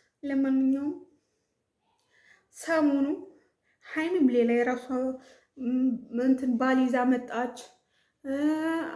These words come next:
ሩታም የራሷ የሆነ በቃ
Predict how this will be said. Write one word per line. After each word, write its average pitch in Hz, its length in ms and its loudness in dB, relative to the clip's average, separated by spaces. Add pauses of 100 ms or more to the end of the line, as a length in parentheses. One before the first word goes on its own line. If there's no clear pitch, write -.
ሩታም 349 520 0
የራሷ 240 400 -2 (1000)
የሆነ 277 380 2
በቃ 254 260 0